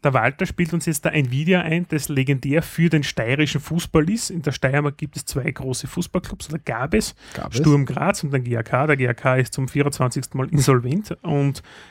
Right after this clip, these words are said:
Speaker 1: krebst halt grad irgendwo in der siebenundvierzigsten Unterliga oder so mal. Äh, bis der
Speaker 2: Aber
Speaker 1: wieder
Speaker 2: die spielen gar nicht so schlecht, hab ich mir sagen lassen, oder? Weil ich hab ziemlich viele Ortskollegen, die G-A-K-Fans sind.
Speaker 1: Ja, es gibt
Speaker 2: Nämlich
Speaker 1: viele
Speaker 2: so
Speaker 1: komischen
Speaker 2: eingefleischte,
Speaker 1: Ja, ja,
Speaker 2: äh,
Speaker 1: ich weiß, ich kenn ja
Speaker 2: G A K-Fans.
Speaker 1: viele, viel schräg eigentlich, dass es die gibt.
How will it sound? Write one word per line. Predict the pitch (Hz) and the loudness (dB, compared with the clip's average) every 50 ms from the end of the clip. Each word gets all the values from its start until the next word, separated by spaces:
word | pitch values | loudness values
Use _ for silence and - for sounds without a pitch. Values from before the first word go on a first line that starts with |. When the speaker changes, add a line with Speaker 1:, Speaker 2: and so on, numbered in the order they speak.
| - - | -20 -10
Speaker 1:
krebst | - - 143 131 - - - | -4 0 0 0 0 0 -2
halt | 143 123 | -2 -2
grad | - - 127 131 - | 0 0 0 0 0
irgendwo | 165 151 127 139 123 120 123 120 127 | 0 0 2 2 2 2 2 2 2
in | 127 131 127 | 2 2 0
der | 117 135 123 120 | 0 0 0 0
siebenundvierzigsten | - - 139 139 135 - - 131 - - 127 - - 147 127 | 0 0 0 0 0 0 -2 -6 -6 -6 -8 -6 -4 -2 -2
Unterliga | 127 - - 151 147 147 151 151 156 | -2 0 0 0 0 0 2 2 2
oder | 147 151 | 2 2
so | 139 - 147 143 | 0 0 0 2
mal. | 156 180 208 - _ _ - | 2 2 0 0 _ _ 0
Äh, | - 143 139 139 131 131 127 123 117 _ - - - | 4 6 6 8 6 6 4 2 -2 _ -12 -8 -2
bis | - 135 - | -2 0 2
der | - 135 | 4 6
Speaker 2:
Aber | 131 139 | 6 6
Speaker 1:
wieder | 131 131 | 6 4
Speaker 2:
die | 117 143 | 4 2
spielen | - - 127 175 208 | 2 2 2 2 4
gar | 135 104 101 | 2 2 2
nicht | 101 98 | 0 -2
so | - 139 | -2 -6
schlecht, | - - - - - - - | -6 -4 -4 -4 -4 -4 -6
hab | 110 | -6
ich | 107 | -4
mir | 107 107 | -4 -6
sagen | 113 - 101 98 | -6 -6 -6 -8
lassen, | 101 104 107 113 110 110 | -6 -8 -8 -6 -6 -2
oder? | - 180 190 | -2 0 2
Weil | 151 123 | 4 4
ich | 131 | 4
hab | 135 131 - | 4 4 2
ziemlich | - 160 156 151 143 | 0 2 2 2 2
viele | - 147 135 85 | 2 0 0 2
Ortskollegen, | 107 143 - - - 139 135 135 120 | 2 0 0 -2 0 0 0 2 0
die | 113 113 - | 0 -2 0
G-A-K-Fans | 123 107 107 - - 156 - - - - - - | 0 0 0 0 -4 -6 -6 -4 -6 -8 -8 -8
sind. | - 98 98 110 _ _ | -10 -10 -10 -10 _ _
Speaker 1:
Ja, | - 151 147 160 | -6 -2 0 0
es | 160 151 - | 0 0 -2
gibt | - 165 - | -8 -6 -2
Speaker 2:
Nämlich | 113 113 113 - | 0 2 2 2
Speaker 1:
viele | - - 82 | 2 2 2
Speaker 2:
so | 117 180 - | 2 0 2
Speaker 1:
komischen | - 127 110 101 110 - 131 123 | 2 2 2 2 2 0 -4 -4
Speaker 2:
eingefleischte, | 117 101 101 - 151 | -4 -4 -4 -2 2
Speaker 1:
Ja, | 165 190 | 2 4
ja, | 196 196 196 190 | 6 6 6 6
Speaker 2:
äh, | 175 | 4
Speaker 1:
ich | 165 | 4
weiß, | 170 160 151 | 4 2 2
ich | 151 139 | 0 0
kenn | - 156 151 | 0 2 2
ja | 151 147 | 2 2
Speaker 2:
G | 143 | 0
A | |
K-Fans. | 147 131 117 | 0 -2 -2
Speaker 1:
viele, | 117 117 - 131 127 | -4 -4 -6 -8 -10
viel | - - - 147 | -8 -4 -4 -4
schräg | - - - 127 123 113 127 | -4 -4 -4 -4 -4 -2 -4
eigentlich, | 117 117 120 127 127 | -4 -4 -6 -6 -6
dass | - - 127 131 | -6 -8 -8 -8
es | 123 | -8
die | - 131 120 | -10 -10 -8
gibt. | - 170 - - - | -8 -8 -10 -12 -20